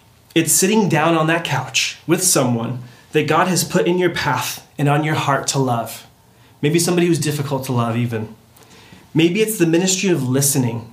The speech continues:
of sitting down, of, of really listening with curiosity, with attentiveness,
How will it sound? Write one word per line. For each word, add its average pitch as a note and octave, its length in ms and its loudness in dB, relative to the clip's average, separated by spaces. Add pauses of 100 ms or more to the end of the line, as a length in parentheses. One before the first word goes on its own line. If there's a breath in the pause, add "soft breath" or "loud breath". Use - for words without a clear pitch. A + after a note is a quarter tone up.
(120)
of C3+ 100 -6
sitting F3 340 2
down, C#3+ 340 2
of, B2+ 280 -4 (240 loud breath)
of - 160 2
really G#3+ 160 4
listening E3+ 360 4
with E3+ 120 -2
curiosity, C3+ 920 0
with D3+ 180 0
attentiveness, C3+ 1080 -2